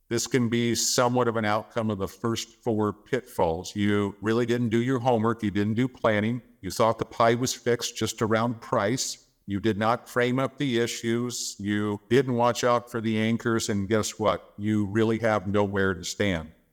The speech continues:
Maybe you've turned it into a take it or leave it situation. Negotiations aren't always meant to be quick and easy. It's really great if they can be. But successful negotiators, they are comfortable with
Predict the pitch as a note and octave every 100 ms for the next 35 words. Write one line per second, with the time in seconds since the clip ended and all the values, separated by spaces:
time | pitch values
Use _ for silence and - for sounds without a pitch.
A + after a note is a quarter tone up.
0 | - G2 G#2 G#2+ G#2 F2 - - B2+ A2
1 | G#2+ A2 G#2+ G#2 F2+ - - A2+ A2 A2
2 | G#2 G2+ G#2+ G2+ - - G2 - F2+ F2+
3 | G2 - - _ _ _ - G#2 F2 B2
4 | F3+ - F#3+ D#3+ D3+ - D#3 C#3+ - A#2+
5 | A2+ - - A#2+ C#3 D3 - A#2 A#2 A#2
6 | A2+ A2+ A2 - - A#2+ A2+ A#2+ A2 A2
7 | G#2+ E2+ F#2 _ A#2 A2 - G2+ A2+ A#2
8 | C3 D3 - G#2+ G2 G#2+ - G#2+ - G#2+
9 | G#2+ - B2+ B2+ G2 E2 F2 _ _ _
10 | - A2 - - A2+ - - C3+ C#3 -
11 | E3+ F3 F3 A#2+ A#2 - A2+ G#2+ G#2 A2+
12 | - _ A#2 B2 C3+ C#3+ B2+ - D3+ C#3+
13 | A2 G#2 G2 F#2+